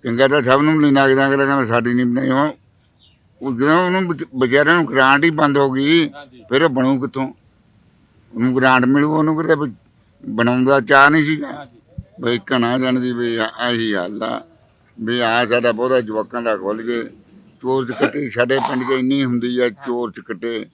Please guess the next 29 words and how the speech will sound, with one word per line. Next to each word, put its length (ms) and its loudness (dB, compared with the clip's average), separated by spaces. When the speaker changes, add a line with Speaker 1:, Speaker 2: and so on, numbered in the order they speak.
Speaker 2:
ਹਾਂਜੀ। 260 -20
Speaker 1:
ਜਿਹਨੇ 340 -2
ਜੇ, 360 0
ਜੇ 120 6
ਪੁਲਿਸ 300 0
ਵਾਲਿਆਂ 260 4
ਕੋਲੇ 160 2
ਫੜ 240 0
ਕੇ 180 2
ਲੈ 100 0
ਜਾਂਦੇ 440 0
ਆ, 180 -6
ਉਹਨੂੰ 260 0
ਜਦੇ 220 2
ਹੀ 60 2
ਛੱਡ 220 0
ਦਿੰਦੇ 280 -4
ਆ 60 0
ਚੋਰ 380 -6
ਨੂੰ। 260 -10
ਉਹਦਾ 180 2
ਦੂਜੇ 360 -2
ਪਾਰਟੀ 460 0
ਦਾ 140 0
ਹੋ 100 2
ਜਾਂਦਾ 260 0
ਮੋਢੀ, 580 -2
ਵੀ 220 2
ਹਾਂ 360 2